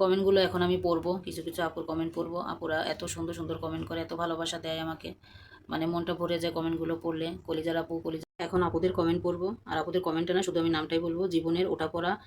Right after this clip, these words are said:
হাফিজা, ফ্যামিলি ব্লগ, সুমাইয়া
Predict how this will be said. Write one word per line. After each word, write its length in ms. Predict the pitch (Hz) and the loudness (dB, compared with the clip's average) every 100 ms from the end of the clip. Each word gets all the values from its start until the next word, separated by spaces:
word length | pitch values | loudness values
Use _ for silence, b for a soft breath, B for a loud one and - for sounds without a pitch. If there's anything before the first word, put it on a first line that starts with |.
| B B - | B B -2
হাফিজা, 400 | 165 175 170 180 233 - - - - - | 0 0 2 2 2 -4 -20 -20 -18 -2
ফ্যামিলি 340 | 175 170 175 175 | 2 4 4 4
ব্লগ, 200 | 170 185 - - - - | 4 2 0 -12 -20 -10
সুমাইয়া 360 | 175 175 170 | -2 0 2